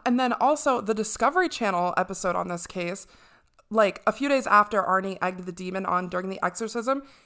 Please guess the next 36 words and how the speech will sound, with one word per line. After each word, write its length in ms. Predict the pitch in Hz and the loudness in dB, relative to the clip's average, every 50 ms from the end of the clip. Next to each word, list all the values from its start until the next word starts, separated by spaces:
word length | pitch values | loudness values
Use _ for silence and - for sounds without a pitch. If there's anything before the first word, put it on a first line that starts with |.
| _ | _
he 120 | _ - 254 | _ -6 -4
was 140 | 240 233 214 | -4 -2 -4
attacked 480 | 226 220 - - 208 202 208 208 - - _ _ _ _ | -6 -4 2 4 4 4 4 0 -8 -20 _ _ _ _
viciously 840 | - 185 175 175 175 196 233 262 - - 277 254 - - 196 185 180 | -18 -18 -16 -8 -2 0 0 0 0 -2 -4 -4 -4 -4 -4 -2 0
by 180 | 175 175 175 | 2 2 2
the 100 | 175 175 | 0 -2
demon, 480 | 175 175 190 202 196 180 185 180 180 196 - - - - - - - | -6 -8 -8 -8 -6 -6 -6 -6 -8 -10 -10 -16 -20 -20 -20 -12 -4
which 220 | - 214 196 - - | 0 0 0 0 -2
he 200 | - 233 226 202 - - _ - | -4 -2 -2 -2 -4 -6 _ -2
allegedly, 480 | 196 196 196 190 190 202 214 196 202 190 | 0 2 2 2 0 0 -4 -4 -2 -2
like, 240 | 190 170 175 - | -2 -2 -4 -4
took 260 | - - - 208 214 - | -12 -10 -10 -10 -10 -10
control 480 | - - 208 190 - - 196 190 190 | -8 -8 -8 -6 -2 -2 -2 0 0
of 80 | 190 185 | -2 -2
his 200 | 190 202 180 - | -2 -4 -6 -6
car 380 | - - - 185 185 196 220 - | -4 0 2 2 4 4 2 2
and 120 | - 208 190 | 0 -6 -6
forced 300 | - 196 190 185 - - | -4 -4 -4 -2 -2 -6
it 100 | 208 - | -6 -6
into 260 | 190 190 180 185 190 | -6 -6 -6 -8 -10
a 60 | 180 | -10
tree. 560 | 185 - - - - 202 208 180 - - - _ _ - - - - _ _ _ _ _ _ - | -10 -10 -12 -6 -6 -6 -6 -6 -10 -14 -16 _ _ -20 -20 -20 -20 _ _ _ _ _ _ 4
But 380 | 226 247 285 254 - - - - | 6 6 6 6 4 0 0 2
Arnie 260 | 214 226 240 247 240 | 4 4 4 4 4
walked 200 | 214 214 214 - | 4 2 2 0
away 160 | 220 196 196 | -4 -4 -2
from 160 | - - 208 | -2 -2 -4
it 140 | 196 - - - - | -4 -4 -2 2 4
unharmed, 800 | - 208 208 196 185 - - - 196 190 190 190 208 247 277 277 - - | 4 4 4 2 -4 -8 -4 -2 0 2 4 2 2 0 -2 -4 -2 -2
and 180 | 202 196 185 - - - _ _ _ _ _ - | -2 -2 -2 -6 -12 -20 _ _ _ _ _ 2
I 60 | - 240 | 2 2
just 160 | 254 302 - | 4 4 4
have 160 | 320 269 202 | 4 4 4
no 360 | 202 208 208 208 202 190 185 | 4 2 2 4 6 6 6
idea 320 | 180 180 180 185 180 - - | 6 4 2 -2 -2 -4 -2
how. 400 | - - - 78 - - - | -2 -2 -2 -2 -2 -4 -8